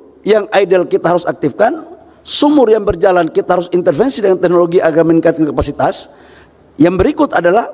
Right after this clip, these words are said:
bagaimana kita mempercepat eksplorasi. Di samping itu, B empat puluh sekarang kita men-, menjadi B lima puluh, B enam puluh,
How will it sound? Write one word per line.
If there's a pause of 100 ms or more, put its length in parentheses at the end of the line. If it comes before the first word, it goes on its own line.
bagaimana
kita
mempercepat
eksplorasi. (760)
Di
samping
itu, (160)
B
empat
puluh
sekarang
kita
men-,
menjadi
B
lima
puluh,
B
enam
puluh,